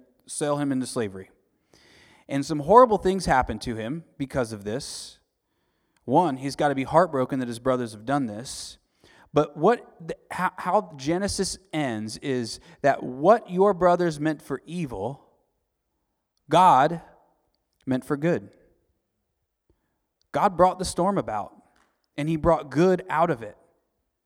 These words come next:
And he, this is, he's the God of the resurrection. Now watch this. However, Judah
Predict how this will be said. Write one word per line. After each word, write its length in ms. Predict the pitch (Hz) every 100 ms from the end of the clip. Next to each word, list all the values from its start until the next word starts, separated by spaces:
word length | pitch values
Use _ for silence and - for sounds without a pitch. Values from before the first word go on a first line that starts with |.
| _ _ _ _ _ _ _ -
And 120 | 135
he, 160 | 165 151
this 220 | 165 -
is, 120 | 165 165
he's 200 | 160 156
the 80 | 165
God 240 | 156 170
of 60 | 165
the 80 |
resurrection. 560 | 165 160 165 180 - 110 - _ -
Now 160 | 139
watch 300 | 143 185 -
this. 360 | 131 - - - - - - _ _ _ _ _ _ _ _ -
However, 520 | 139 202 156 104 - _ _ _ _ _ _ _ _ _ -
Judah 540 | 117 143 220 143 123